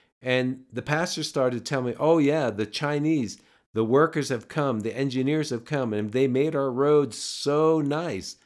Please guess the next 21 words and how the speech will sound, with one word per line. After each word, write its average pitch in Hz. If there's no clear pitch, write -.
And 107
I 123
said, 135
"You 139
know 139
what? 151
I'm 110
so 135
glad 127
that 123
your 110
roads 110
are 107
nice, 117
but 110
why 127
is 131
China 131
sending 131
their 135
engineers, 107